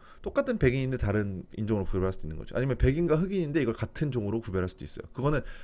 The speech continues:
문화마다 다르다. 이렇게 문화적 구성이라는 말은, 이 말은요, 문화마다 다르다라는 거죠.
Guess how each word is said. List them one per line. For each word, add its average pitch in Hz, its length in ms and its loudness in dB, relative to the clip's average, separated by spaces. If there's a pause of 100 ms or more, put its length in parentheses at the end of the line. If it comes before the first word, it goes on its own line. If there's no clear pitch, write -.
(120)
문화마다 143 500 6
다르다. 82 300 -4 (1800)
이렇게 110 160 0
문화적 160 300 8
구성이라는 131 560 4
말은, 87 380 0 (600)
이 95 80 -8
말은요, 90 480 -2
문화마다 113 480 2
다르다라는 85 540 -4
거죠. - 220 -18